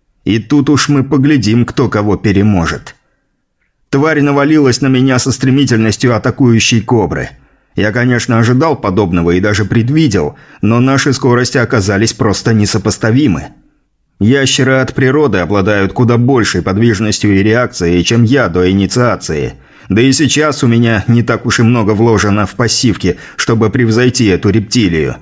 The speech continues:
Но выставить щит под нижнюю челюсть я всё же успел.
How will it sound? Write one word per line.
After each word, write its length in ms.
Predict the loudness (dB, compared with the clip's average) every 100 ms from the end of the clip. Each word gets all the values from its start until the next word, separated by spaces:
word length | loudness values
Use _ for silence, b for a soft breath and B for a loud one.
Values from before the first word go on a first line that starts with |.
| -18 _ _ b b -2
Но 180 | 0
выставить 480 | 2 2 0 0 0
щит 360 | 0 0 0 0
под 180 | -2 0
нижнюю 420 | 0 2 2 0
челюсть 420 | 0 2 0 0
я 140 | 0
всё 260 | 0 0 0
же 140 | 2
успел. 560 | 2 0 -2 -4 -4 -10